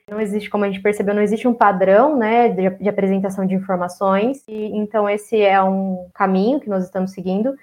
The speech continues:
E o outro caminho seria analisar esses artefatos. Então, entender o que que a gente faz especificamente na ciência da informação usando o D S R, o que mais a gente poderia fazer.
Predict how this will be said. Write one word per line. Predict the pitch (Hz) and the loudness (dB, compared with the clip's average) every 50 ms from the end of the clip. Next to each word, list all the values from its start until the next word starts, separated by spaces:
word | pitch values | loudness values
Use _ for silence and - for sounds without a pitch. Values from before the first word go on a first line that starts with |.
| _ _ | _ _
E | - 247 262 | 0 2 6
o | 269 | 6
outro | 269 302 285 - - | 6 6 4 2 0
caminho | - 359 339 311 285 269 277 320 349 339 302 | 2 2 2 4 2 0 0 0 -2 -2 -4
seria | - - 285 269 254 254 262 285 277 269 - - | -2 0 2 2 2 4 4 4 4 4 4 2
analisar | - 233 254 269 285 285 294 294 247 262 247 285 | 2 2 4 4 2 2 2 2 4 6 4 4
esses | 320 - 311 269 | 4 0 -2 -2
artefatos. | 285 277 277 285 269 277 - 175 165 - - - _ 190 | 0 0 0 0 -2 -2 -2 -4 -4 -4 -6 -10 _ -10
Então, | 202 208 208 240 247 254 | -10 -4 -2 0 0 0
entender | 262 262 277 262 247 262 262 | 0 0 0 2 4 4 2
o | 269 | 2
que | - 349 349 | 0 -4 -4
que | - - | 0 0
a | 381 320 | 0 0
gente | 302 302 - - - | 0 -2 -4 -8 -4
faz | - 247 233 226 226 220 | 0 2 2 4 2 2
especificamente | 262 254 - 302 277 277 - 269 269 - - 226 214 220 226 233 226 233 | -2 -2 -4 -6 -8 -6 -8 -10 -8 -4 -4 -2 -2 -2 -2 -4 -4 -6
na | 214 220 | -6 -6
ciência | - 226 214 214 - 202 | -6 -6 -6 -6 -6 -6
da | 208 208 208 | -6 -6 -6
informação | - 220 202 202 202 196 - 208 202 | -6 -6 -4 -4 -6 -6 -6 -8 -6
usando | 202 190 202 190 185 | -4 -4 -2 -2 -2
o | 185 | 0
D | 185 | 0
S | 180 180 180 - - 185 | 0 0 -2 -2 0 2
R, | 190 196 208 202 208 220 214 - | 4 4 4 4 2 0 -4 -6
o | - | -8
que | - - 277 | -6 -4 -2
mais | 269 247 240 240 233 | 0 0 0 2 2
a | 240 | 0
gente | 233 240 240 - - | 0 -2 -4 -8 -8
poderia | - 226 196 214 208 214 208 | -8 -8 -6 -6 -4 -4 -6
fazer. | 208 - 226 226 185 180 175 170 | -4 -4 -6 -6 -4 -6 -8 -10